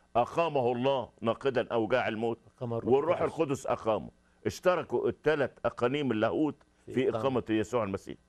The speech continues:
Speaker 1: عشان كده يقول في رومية ستة: "عالمين أن المسيح بعدما أقيم من الأموات لا يموت أيضا،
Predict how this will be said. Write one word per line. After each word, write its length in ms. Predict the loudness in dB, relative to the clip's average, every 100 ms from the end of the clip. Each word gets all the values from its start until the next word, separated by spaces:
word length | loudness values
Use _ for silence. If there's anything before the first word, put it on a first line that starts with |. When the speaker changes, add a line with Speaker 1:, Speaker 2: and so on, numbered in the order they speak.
| _ _ _ _ _ -4
Speaker 1:
عشان 240 | 0 0
كده 120 | 2
يقول 120 | 2 2
في 80 | 2
رومية 220 | 2 0
ستة: 400 | -2 -2 -2 -2 -2
"عالمين 680 | -2 0 0 0 0 0 -2 -4 -10 _ _ _ _ -2
أن 200 | 0 0
المسيح 720 | 2 0 0 -2 -2 -2 -8 _ _ -4
بعدما 580 | 0 0 0 0 2 2
أقيم 520 | 0 0 -2 -2 0
من 280 | 0 0 0
الأموات 640 | 0 0 0 0 -2 -6 _ _ -4
لا 220 | 2 2
يموت 420 | 2 0 -2 -2
أيضا، 260 | -2 -2